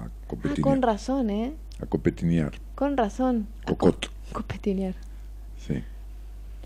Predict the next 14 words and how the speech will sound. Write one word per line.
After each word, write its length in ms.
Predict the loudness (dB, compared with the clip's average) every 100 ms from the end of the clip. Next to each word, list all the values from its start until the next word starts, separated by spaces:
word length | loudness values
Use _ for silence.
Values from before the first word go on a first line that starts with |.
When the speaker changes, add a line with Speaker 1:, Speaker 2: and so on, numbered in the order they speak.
| -12 4
Speaker 2:
Cocot, 260 | 8 10 10
Speaker 1:
Em, 180 | 8 4
Speaker 2:
¿no 100 | 4
te 100 | 6
suena 300 | 8 8 6
a 180 | 4
medias 400 | 4 8 8 8 6
de 560 | 4 4 2 0 -4 -8 -12 -6
Speaker 1:
Sí, 220 | 2 2
claro. 480 | 6 8 8 6 2 -4 -12 -8
Speaker 2:
la, 160 | -6 -6 -10 -10
son 200 | -6 0
medias 220 | 4 6
Speaker 1:
Lycra. 300 | 4 2 -4